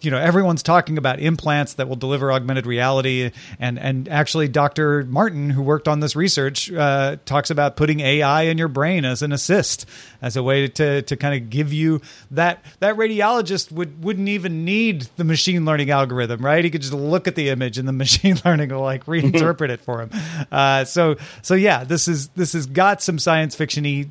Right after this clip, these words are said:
sounding uses, and I will be the old man saying, "No, I'm not getting an implant, uh, kids. You can't make me." Uh, but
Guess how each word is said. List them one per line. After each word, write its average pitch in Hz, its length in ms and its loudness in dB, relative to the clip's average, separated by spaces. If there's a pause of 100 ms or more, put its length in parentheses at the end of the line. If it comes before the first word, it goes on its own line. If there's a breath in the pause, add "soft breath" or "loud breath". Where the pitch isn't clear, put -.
sounding 143 440 -2
uses, 135 460 0
and 139 180 -4
I 156 140 0
will 180 120 0
be 160 200 0
the 147 160 -2
old 147 160 0
man 139 380 -2
saying, 135 400 -4
"No, 160 380 2
I'm 127 220 0
not 165 220 -2
getting 151 220 -4
an 131 100 -2
implant, 123 540 -2 (100)
uh, 127 320 -2
kids. 131 460 0 (320 loud breath)
You 120 80 -10
can't 156 220 2
make 156 220 0
me." 113 240 -4
Uh, 135 260 2
but 147 280 0